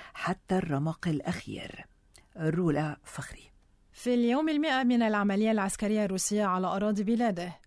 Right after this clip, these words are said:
Speaker 2: قال الرئيس الأوكراني فولوديمير زيلينسكي إن أوكرانيا ستنتصر في نهاية الحرب. أما المتحدث باسم الكرملين ديمتري بيسكوف فقال إن روسيا ستواصل عملياتها العسكرية في أوكرانيا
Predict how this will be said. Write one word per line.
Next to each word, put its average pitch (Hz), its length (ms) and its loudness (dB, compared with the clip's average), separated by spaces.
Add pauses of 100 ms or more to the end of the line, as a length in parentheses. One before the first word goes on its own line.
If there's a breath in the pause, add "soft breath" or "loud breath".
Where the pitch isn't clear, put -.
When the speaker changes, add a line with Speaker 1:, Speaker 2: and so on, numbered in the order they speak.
(120)
Speaker 2:
قال 202 200 2
الرئيس 185 380 -2
الأوكراني 185 580 0
فولوديمير 208 600 2
زيلينسكي 226 580 -2 (220 loud breath)
إن 254 160 4
أوكرانيا 262 580 0
ستنتصر 220 840 0
في 208 180 -2
نهاية 180 460 -2
الحرب. 180 560 -4 (260 soft breath)
أما 202 280 4
المتحدث 277 840 0
باسم 262 280 -2
الكرملين 240 640 2
ديمتري 220 380 2
بيسكوف 185 640 -4
فقال 226 760 -4 (160)
إن 247 220 4 (100)
روسيا 247 400 -2
ستواصل 233 680 -2
عملياتها 202 720 0
العسكرية 202 600 -2
في 196 180 -4
أوكرانيا 214 560 2